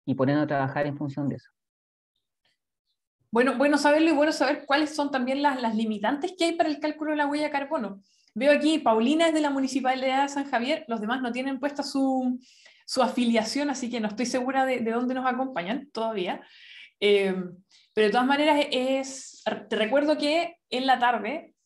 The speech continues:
Speaker 2: en, cuando sea el taller de tu región, Leonardo, te inscribas en el taller de la tarde para que, mm, para, para ver el tema de huella de carbono territorial, que van a hacer el curso de Huella Chile de,
Speaker 1: Ya.
Speaker 2: de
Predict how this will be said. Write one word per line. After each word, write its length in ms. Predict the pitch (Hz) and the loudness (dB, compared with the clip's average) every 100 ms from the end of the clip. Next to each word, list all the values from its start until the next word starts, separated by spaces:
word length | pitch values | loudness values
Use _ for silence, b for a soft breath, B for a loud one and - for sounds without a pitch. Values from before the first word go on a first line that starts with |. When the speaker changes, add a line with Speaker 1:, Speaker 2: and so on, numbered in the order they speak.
| - | -4
Speaker 2:
en, 300 | 220 208 - - | -4 -4 -10 -2
cuando 340 | 214 220 214 | 2 2 0
sea 160 | - 247 | -2 0
el 80 | |
taller 240 | 240 233 254 | 0 0 0
de 60 | |
tu 60 | 240 | -2
región, 460 | 226 226 262 269 269 | -6 -2 -2 -2 -2
Leonardo, 440 | 269 285 285 320 | -2 -2 -2 -4
te 80 | 269 | -4
inscribas 460 | 247 - 247 269 262 | -6 -6 -2 -2 -2
en 60 | |
el 80 | 254 | -4
taller 180 | 247 254 | -4 -4
de 60 | |
la 100 | 247 | -2
tarde 320 | 247 254 294 320 b b b b b | -2 -4 -6 -10 b b b b b
para 320 | 220 220 214 | 2 4 2
que, 300 | 208 220 208 | 2 2 2
mm, 460 | 196 196 190 185 - _ _ _ _ _ _ - | 2 2 0 -4 -16 _ _ _ _ _ _ -2
para, 400 | 208 208 208 202 | 2 2 0 -2
para 160 | 214 208 | -2 0
ver 140 | 247 | 0
el 120 | 262 262 | -2 -4
tema 200 | 269 262 | -2 -2
de 100 | 233 | -2
huella 200 | 262 269 | -2 -2
de 60 | |
carbono 320 | 240 220 254 | -2 -2 -4
territorial, 500 | 240 226 208 208 196 | -2 -4 -6 -6 -6
que 100 | 196 196 | -4 -2
van 120 | 208 | -2
a 40 | |
hacer 180 | 202 226 | -2 -2
el 160 | 208 208 | -2 -4
curso 360 | 247 247 233 | -6 -2 -2
de 80 | 226 | 0
Huella 280 | 226 233 233 | 2 0 0
Chile 480 | - 247 240 254 254 _ _ _ | -2 -4 -4 -6 -12 _ _ _
de, 260 | 208 214 233 | -4 4 6
Speaker 1:
Ya. 120 | 240 | 4
Speaker 2:
de 300 | 233 - | 2 -6